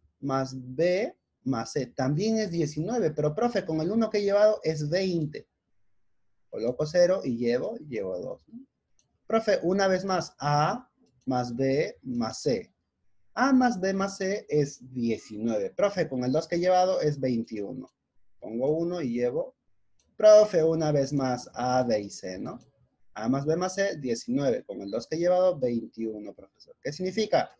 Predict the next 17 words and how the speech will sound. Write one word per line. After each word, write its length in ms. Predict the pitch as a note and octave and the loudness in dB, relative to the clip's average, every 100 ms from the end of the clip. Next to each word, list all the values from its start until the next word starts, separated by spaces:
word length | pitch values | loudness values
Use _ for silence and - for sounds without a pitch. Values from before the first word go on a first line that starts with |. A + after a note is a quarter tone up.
| _ _ _ | _ _ _
Que 100 | - | -4
el 60 | B2+ | -2
resultado 540 | B2+ C#3 C3+ G3+ A3 | -2 -2 0 6 6
de 100 | A3 | 6
sumar 300 | G#3+ A3 G#3+ | 0 0 2
esos 380 | G#3+ F3 F3 - | 2 0 -2 -8
tres 240 | E3 E3+ E3+ | -2 0 0
números 560 | E3+ E3+ F#3+ C4+ - _ _ _ - | -2 2 2 0 -6 _ _ _ -2
es 260 | D#3+ D#3+ | -2 0
veintiún 480 | D3+ D#3+ F#3+ A#3 A3+ | 0 0 0 0 0
mil 260 | G#3 G#3+ G3+ | 0 -4 -8
ciento, 760 | - E3 D#3+ E3 F3+ A#3 - _ | -8 -2 -2 0 -2 -2 -6 _
ciento 540 | - - C3+ C3+ B2 | -16 -6 -4 -2 -4
nueve. 400 | A#2 A2 G2+ - - | -6 -6 -8 -8 -6
Alternativa, 720 | A#2 A2+ A2+ A2+ A2 C#3 C#3 | -6 -4 -4 -4 -6 -2 -2
profesor, 500 | D#3 D#3+ F3 F3+ - - | -4 -8 -2 -2 -2 -4
letrita 840 | A#2+ A2+ - A#2 A#2+ A#2+ D#3 - | -4 -4 -6 -8 -6 -4 -4 -4